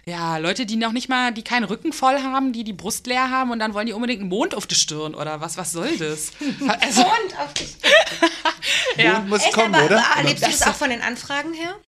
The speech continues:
Speaker 2: Dass es, äh, krasser
Speaker 1: Ja.
Speaker 2: wird oder mutiger oder obwohl die noch nicht viel haben?
Speaker 1: Na, mutiger ist ja gut, ja, ist ja eher leichtsinnig und bescheuert, wie, so wie empfinde ich das.
Speaker 2: <laughs> Ja,
Speaker 1: Ja.
Speaker 2: das ist auch gut.
Speaker 1: Und ich, wer bin ich zu entscheiden, ob sich jetzt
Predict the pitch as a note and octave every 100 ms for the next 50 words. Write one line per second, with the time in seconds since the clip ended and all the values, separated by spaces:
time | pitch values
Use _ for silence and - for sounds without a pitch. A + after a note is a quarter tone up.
0 | _ B3+ B3 - B3 - - A3+ A3 G#3+
1 | G#3 - - - D4+ C#4 D#4+ E4 A3 G#3+
2 | G#3 A3+ C#4+ B3+ C4+ C4+ A3 G#3+ G3+ G3
3 | - F#3 F#3+ A3+ A3+ A3+ F#3+ A3 G#3 G#3
4 | - G3 F3+ F#3 A3+ F#3 E3+ F3+ - C#4+
5 | A#3+ A3 G#3+ F#3 C4 - D3+ G3 G3 G3
6 | F#3 F3 E3 C4+ - A3 A3+ A3+ F#3 F#3
7 | - A3 C#4 D3 D3+ D#4+ G3+ G#3+ G3 F#3+
8 | G3 E3 - - D#3 D3 - - - -
9 | B3+ C#3+ D#3+ D#3+ D#4+ C#4+ - A#3 - -
10 | A3 A#3 A#3+ G3+ G3+ A3+ G#3 A3 C4+ -
11 | G3 F#3+ F#3+ A#3 A#3+ - A3+ G#3 G#3+ -